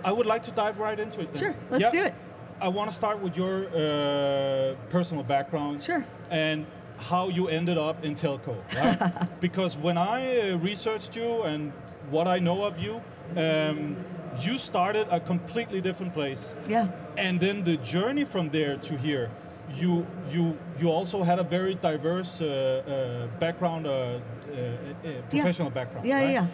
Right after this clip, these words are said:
Speaker 1: Could you,
Speaker 2: Yeah.
Speaker 1: could you tell us a little bit about that?
Speaker 2: Yeah, so, um, one of the things that I always sign off on my podcast is later nerds. And so I am a nerd at heart. I have a computer science degree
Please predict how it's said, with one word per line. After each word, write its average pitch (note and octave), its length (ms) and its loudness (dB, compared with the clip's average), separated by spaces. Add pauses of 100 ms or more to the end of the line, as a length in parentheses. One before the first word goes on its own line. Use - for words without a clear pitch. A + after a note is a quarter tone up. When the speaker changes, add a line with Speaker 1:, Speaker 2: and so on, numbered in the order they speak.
(120)
Speaker 1:
Could F#3+ 140 0
you, - 60 2
Speaker 2:
Yeah. F3+ 180 -2
Speaker 1:
could F#3+ 160 -4
you E3+ 60 -10
tell A3 200 2
us G#3 140 -4
a G3 40 -2
little G#3 160 0
bit G3+ 140 -2
about G3+ 220 -4
that? G3+ 180 -6
Speaker 2:
Yeah, D4+ 360 2
so, A#3+ 720 4
um, G3 500 4 (140)
one C4 160 2
of D4 80 6
the C4 100 6
things B3 360 4
that F3+ 200 6
I - 20 2
always G#3+ 240 4
sign G3+ 280 4
off F#3 260 6
on F3 80 6
my E3 120 6
podcast E3 520 4
is E3+ 140 -2
later F#3 320 6
nerds. D#3+ 480 2 (640)
And G3+ 220 2
so F#3+ 440 4
I G#3+ 460 6
am F#3+ 220 4
a F#3+ 60 4
nerd F#3 340 6
at F3 100 8
heart. D#3 320 2 (100)
I F3 140 0
have F3+ 180 2
a F#3 60 2
computer G#3+ 400 2
science G3 400 0
degree C4 380 2